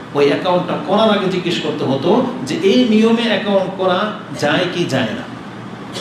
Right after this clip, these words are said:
এটা হচ্ছে মুসলিমদের চরিত্র। কিন্তু সেই মুসলিমদের চরিত্র আজকে কোথায় হারিয়ে গেছে? দশ বছর ধরে বললাম, অন্যায়ভাবে বিয়ে করেছে, এখন জিজ্ঞেস করে এটা হালাল না হারাম। এটা মুসলমানদের চরিত্র হতে পারে না। এই জন্য আগে জানতে হবে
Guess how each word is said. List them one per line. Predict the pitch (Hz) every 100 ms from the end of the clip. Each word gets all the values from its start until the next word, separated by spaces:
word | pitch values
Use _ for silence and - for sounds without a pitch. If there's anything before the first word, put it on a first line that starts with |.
| - -
এটা | 165 196
হচ্ছে | 175 170
মুসলিমদের | 156 170 143 127 120
চরিত্র। | 127 117 - - - - - - - - - - - - -
কিন্তু | 247 -
সেই | - 175
মুসলিমদের | 170 170 170 160 151 147
চরিত্র | 156 - 156
আজকে | - 139 120
কোথায় | 139 147
হারিয়ে | 127 123 113
গেছে? | 110 - - - - - - - - - - - - 135
দশ | 147 156 165
বছর | 160
ধরে | 151 143
বললাম, | 143 151 147 - - -
অন্যায়ভাবে | 139 156 160 139 143
বিয়ে | 147 151
করেছে, | 151 170 175 214 233 - - -
এখন | 214 202 214
জিজ্ঞেস | 208 196 180
করে | 185 180
এটা | 156
হালাল | 139 139
না | 123 123
হারাম। | 113 - - - - - - - - -
এটা | - 180
মুসলমানদের | 170 160 151 147 139 -
চরিত্র | 143 139 127
হতে | 120 110
পারে | -
না। | - -
এই | 127
জন্য | 139 -
আগে | 165 180 254
জানতে | 240 233 233 196
হবে | 135